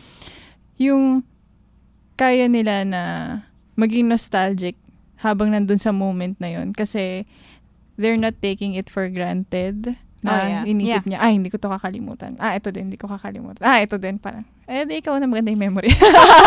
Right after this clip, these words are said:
Speaker 1: <laughs>
Speaker 2: Pero,
Speaker 1: ang dami
Speaker 2: naiya
Speaker 1: yung
Speaker 2: ako.
Speaker 1: ano eh. Yung naiya ako sa'yo, <laughs> joke lang. Pero I think that's a really good thing na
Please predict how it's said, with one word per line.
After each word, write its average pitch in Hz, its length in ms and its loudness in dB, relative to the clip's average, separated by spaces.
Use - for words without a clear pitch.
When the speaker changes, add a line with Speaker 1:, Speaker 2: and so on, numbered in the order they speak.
Speaker 1:
<laughs> 269 680 4
Speaker 2:
Pero, 302 160 10
Speaker 1:
ang 285 420 4
dami 330 280 8
Speaker 2:
naiya 320 260 10
Speaker 1:
yung 262 160 10
Speaker 2:
ako. 302 140 10
Speaker 1:
ano 427 160 2
eh. 240 240 4
Yung 240 160 0
naiya 247 280 4
ako 269 140 6
sa'yo, 294 300 8
<laughs> 214 80 4
joke 240 200 6
lang. 220 220 6
Pero 277 160 6
I 294 160 10
think 302 220 -2
that's 247 260 2
a 226 160 4
really 196 680 0
good 185 320 -4
thing 175 480 -8
na 180 220 -6